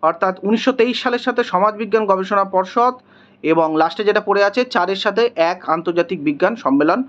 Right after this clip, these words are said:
উনিশশো আটচল্লিশ। Very, very important প্রশ্ন প্রত্যেকটা, সুতরাং প্রশ্নগুলো ভালো করে নিজেরা দেখে রাখবে। পরবর্তী প্রশ্ন, মধ্যযুগের বিখ্যাত দুজন চিন্তাবিদ হলেন কে কে?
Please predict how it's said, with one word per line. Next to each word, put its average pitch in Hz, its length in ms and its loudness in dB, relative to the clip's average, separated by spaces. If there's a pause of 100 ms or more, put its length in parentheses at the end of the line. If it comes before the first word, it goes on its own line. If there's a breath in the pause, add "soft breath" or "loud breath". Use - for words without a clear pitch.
(300 loud breath)
উনিশশো 170 500 0
আটচল্লিশ। 139 680 0 (380 soft breath)
Very, 208 180 2
very 240 220 2
important 226 380 0
প্রশ্ন 233 280 0
প্রত্যেকটা, 233 560 -2
সুতরাং 190 320 0
প্রশ্নগুলো 196 460 0
ভালো 160 220 -2
করে 226 240 0 (260)
নিজেরা 170 280 2
দেখে 165 220 -2
রাখবে। 131 280 -2 (480 soft breath)
পরবর্তী 269 360 0
প্রশ্ন, 262 340 0
মধ্যযুগের 240 680 0
বিখ্যাত 269 440 0
দুজন 233 600 0
চিন্তাবিদ 220 560 0
হলেন 185 260 0
কে 180 160 0
কে? 127 180 -6